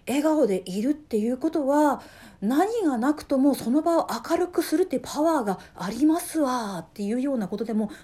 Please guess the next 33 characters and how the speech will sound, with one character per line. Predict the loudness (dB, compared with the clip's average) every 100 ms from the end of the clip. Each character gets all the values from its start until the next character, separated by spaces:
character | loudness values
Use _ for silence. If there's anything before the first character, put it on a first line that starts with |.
| -8
何 | -4 4
で | 4
も | 4
い |
い |
ん | 0
だ | 0
け | -2
ど | 2
も、 | 2 2 -6 -20 -10
そ | 2 6
う | 8
い | 6
う |
ふ | 8 6
う | 4
な、 | -2 -6 -10 -20 -20 -20
あ | -6 -2
の、 | -2 -2 -6 -18 -20 -10
そ | -6
の | -2
存 | 2 2 2
在 | 0
と | 0 0
の、 | 2 2 0 -12 -4
か | -4
ら | -4 -14 -20 _ _ -20 -20 -20 -14
共 | 2 6 6
有 | 4 0
し | 0
た | 2
も | 4
の、 | 6 4